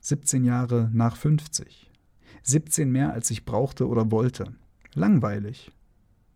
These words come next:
Ich bin nur noch gehässig, kein Spaß für niemanden. Siebenundsechzig.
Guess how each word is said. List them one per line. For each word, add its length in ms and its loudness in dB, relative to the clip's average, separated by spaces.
Ich 140 -2
bin 140 4
nur 100 6
noch 160 2
gehässig, 540 -2
kein 220 0
Spaß 440 -2
für 120 2
niemanden. 580 2
Siebenundsechzig. 960 -2